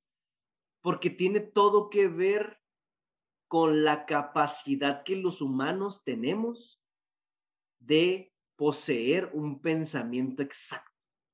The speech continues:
de razonar las cosas y llegar a una conclusión que sea exacta y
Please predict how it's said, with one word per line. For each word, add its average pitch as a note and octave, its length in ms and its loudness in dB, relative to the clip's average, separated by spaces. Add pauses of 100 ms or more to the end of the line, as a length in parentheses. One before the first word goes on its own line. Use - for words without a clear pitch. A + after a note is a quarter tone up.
(1400)
de C#3 580 2 (580)
razonar D#3+ 1300 2
las G#3 340 4
cosas C4 720 0
y E3 220 -6
llegar C#3+ 840 2 (560)
a D3+ 140 2
una F3+ 380 2
conclusión G3 1120 4 (460)
que D3+ 120 -2
sea D#3 500 -2
exacta F#3 1160 -4
y D3+ 220 -8